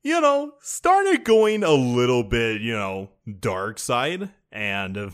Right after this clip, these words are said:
they, uh, embraced their deepest extremes, outright rejecting the idea of order and structure, and celebrated their newfound freedom by giving in to their passions and emotions.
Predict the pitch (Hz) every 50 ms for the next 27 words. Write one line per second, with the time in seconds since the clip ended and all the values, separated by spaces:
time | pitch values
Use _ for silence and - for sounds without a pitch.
0 | - - - - 117 107 98 98 95 92 92 92 98 90 107 120 113 107 98 101
1 | 98 95 110 104 - 107 107 113 131 135 127 _ _ _ - 95 85 90 - _
2 | - 90 101 104 - 143 147 - - - - - 196 247 226 104 78 80 76 73
3 | - - - - - _ - _ - 131 151 247 240 208 226 214 202 143 120 120
4 | 113 98 95 120 120 135 - - 170 170 165 120 139 120 110 104 101 98 98 95
5 | 104 117 139 160 185 185 - - - 120 110 - _ _ 120 127 151 180 196 190
6 | 226 226 185 117 120 113 104 - - - - 110 107 95 90 - - - 90 -
7 | 87 92 - - - - 214 254 269 247 - 147 151 139 139 117 104 110 98 92
8 | 95 98 113 127 143 156 143 - - 123 113 110 110 107 90 - - - 95 98
9 | 92 87 82 73 71 78 80 - 101 95 87 98 95 135 208 208 240 208 180 143
10 | 139 135 - - - 135 107 107 98 180 - - - - 113 110 117 - - -
11 | 127 120 117 123 120 113 - - 101 104 104 95 87 82 80 82 80 80 78 -
12 | - - - - - - _ - - -